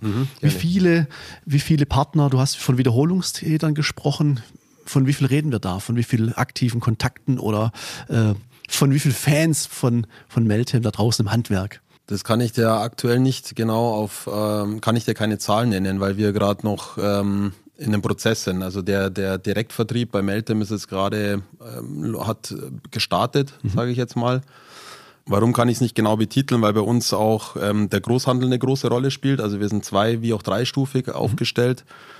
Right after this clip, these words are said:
Speaker 1: Und, ähm, da können wir nicht genau sagen, wie viele Kunden stecken hinter dem Großhandelsgeschäft.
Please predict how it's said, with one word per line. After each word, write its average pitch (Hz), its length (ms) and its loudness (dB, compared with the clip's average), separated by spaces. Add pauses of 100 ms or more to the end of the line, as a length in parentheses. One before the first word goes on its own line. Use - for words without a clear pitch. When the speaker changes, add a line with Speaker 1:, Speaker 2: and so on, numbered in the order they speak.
(240)
Speaker 1:
Und, 107 440 2
ähm, 101 280 2
da 104 100 2
können 113 200 4
wir 113 100 4
nicht 123 160 0
genau 107 240 2
sagen, 107 280 2
wie 120 120 2
viele 113 200 2
Kunden 113 380 -2
stecken 113 380 -2
hinter 110 260 -2
dem 104 260 0
Großhandelsgeschäft. 95 1600 -4